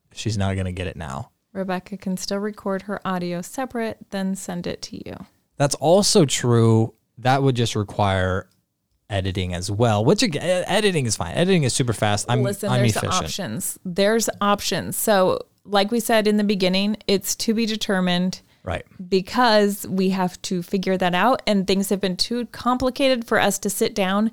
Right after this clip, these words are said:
Speaker 2: and actually, like, this is literally our first time talking through what the options may be,
Speaker 1: It's true.
Speaker 2: because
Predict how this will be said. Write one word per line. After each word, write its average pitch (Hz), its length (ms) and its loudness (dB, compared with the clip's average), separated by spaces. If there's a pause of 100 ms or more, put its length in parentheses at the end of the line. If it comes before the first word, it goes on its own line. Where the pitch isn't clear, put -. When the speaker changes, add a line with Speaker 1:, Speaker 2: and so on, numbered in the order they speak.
(380)
Speaker 2:
and 196 220 0
actually, 226 760 0
like, 214 240 4
this 220 220 4
is 294 180 -2
literally 233 640 4
our 226 180 4
first 214 340 0
time 226 320 2
talking 262 720 0
through 226 580 2 (380)
what 202 540 4
the 220 300 0
options 202 580 0
may 180 220 0
be, 165 280 -2 (120)
Speaker 1:
It's 190 180 0
true. 190 220 0
Speaker 2:
because - 140 -14